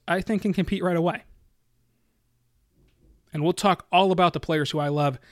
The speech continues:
and if the Thunder can get the Knicks, the Knicks pick at eight right after this. But first, I want to tell you about our good friends over at DoorDash. DoorDash is a fantastic food delivery app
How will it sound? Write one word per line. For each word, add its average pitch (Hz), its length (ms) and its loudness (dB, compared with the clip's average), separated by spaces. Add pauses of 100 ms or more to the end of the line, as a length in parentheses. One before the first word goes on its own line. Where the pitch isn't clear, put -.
(240)
and 170 300 2
if 165 140 2
the 151 120 -4
Thunder 175 320 2
can 147 180 -2
get 151 260 2
the 147 80 0
Knicks, 160 360 -2
the 147 200 0
Knicks 165 320 -2
pick - 260 2
at 147 160 -2
eight 175 300 0
right 151 220 -2
after 160 140 -6
this. 147 120 -2
But - 160 -10
first, 175 300 -2 (340)
I 165 60 -2
want 156 120 2
to - 60 -10
tell 185 80 2
you - 20 0
about 165 100 2
our 156 60 0
good 151 100 -2
friends 156 260 -2
over 143 300 -2
at - 300 -6
DoorDash. 160 460 2 (400)
DoorDash 226 380 0
is 185 100 -4
a 185 80 0
fantastic - 1000 -2
food 151 180 0
delivery 135 360 -2
app 127 180 -4